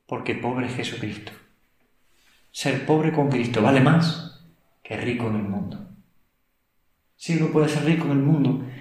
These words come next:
tener muchas cosas, tener fama, prestigio, honra, poder. Pero en definitiva, qué vacío está el corazón cuando falta Jesucristo.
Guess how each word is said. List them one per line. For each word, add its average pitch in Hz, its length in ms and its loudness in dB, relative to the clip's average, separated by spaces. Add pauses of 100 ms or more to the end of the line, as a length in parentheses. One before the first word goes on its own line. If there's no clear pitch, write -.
(100)
tener 135 220 4
muchas 147 260 4
cosas, 135 400 -2
tener 131 160 0
fama, 139 360 2
prestigio, 135 520 2
honra, 151 440 6 (680)
poder. 127 800 -4 (880)
Pero 120 140 -2
en 117 60 0
definitiva, 110 540 0 (720)
qué 127 140 4
vacío 127 260 6
está 135 140 4
el 127 80 2
corazón 127 500 2 (460)
cuando 110 240 -6
falta 110 340 2
Jesucristo. - 560 -4